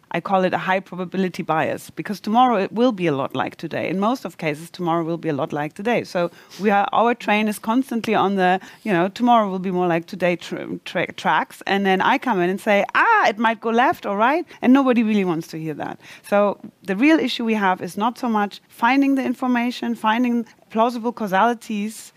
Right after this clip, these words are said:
that could lead us in a certain direction, is actually passing the message to the decision makers, finding decision makers that are happy to challenge themselves. So I think the, the real issue is institutional.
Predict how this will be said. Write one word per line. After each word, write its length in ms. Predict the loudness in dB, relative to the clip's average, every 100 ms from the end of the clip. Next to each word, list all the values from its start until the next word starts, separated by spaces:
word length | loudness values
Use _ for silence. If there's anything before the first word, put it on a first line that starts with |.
| -18
that 420 | -6 0 0 -2 -8
could 160 | -2
lead 180 | 0 0
us 140 | 0
in 60 | -2
a 40 | -4
certain 280 | -4 -4
direction, 400 | -2 -2 -2 -4
is 80 | -2
actually 320 | -2 -2 -6 -12
passing 440 | -4 -2 -2 -2 -2
the 60 |
message 380 | 0 -2 -4 -12
to 100 | -10
the 140 | -8 -8
decision 400 | -10 -10 -6 -6
makers, 480 | -8 -10 -12 -14 -20 -20
finding 400 | 0 2 2 -2
decision 380 | -6 -8 -6 -4
makers 320 | -4 -4 -6
that 140 | -4 -4
are 80 | -2
happy 480 | -4 -4 -4 -4 -6 _ -12
to 100 | -6
challenge 460 | -2 0 0 -4
themselves. 500 | -8 -8 -8 -8 -10 -12
So 160 | -6 -2
I 140 | -2
think 280 | -2 -6 -6
the, 100 | -10
the 240 | -10 -8
real 260 | -2 2 2
issue 300 | 0 -4 -6
is 180 | -6 -6
institutional. 840 | -8 -10 -10 -6 -6 -4 -4